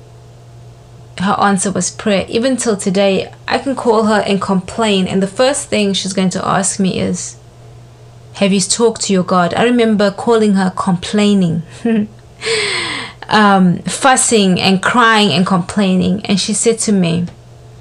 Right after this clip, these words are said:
"Rabia, did you pray before you call me?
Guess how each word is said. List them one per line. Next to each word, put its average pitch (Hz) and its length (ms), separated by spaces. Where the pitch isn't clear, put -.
"Rabia, 214 540
did 220 240
you 381 220
pray 302 300
before 269 320
you 247 120
call 285 280
me? 302 260